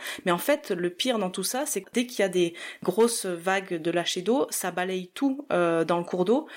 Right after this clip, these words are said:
donc notamment tous les sédiments et donc toutes les larves avec.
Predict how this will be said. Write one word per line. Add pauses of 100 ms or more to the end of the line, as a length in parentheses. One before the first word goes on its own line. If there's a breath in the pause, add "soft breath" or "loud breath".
(140 loud breath)
donc
notamment
tous
les
sédiments
et
donc
toutes
les
larves
avec.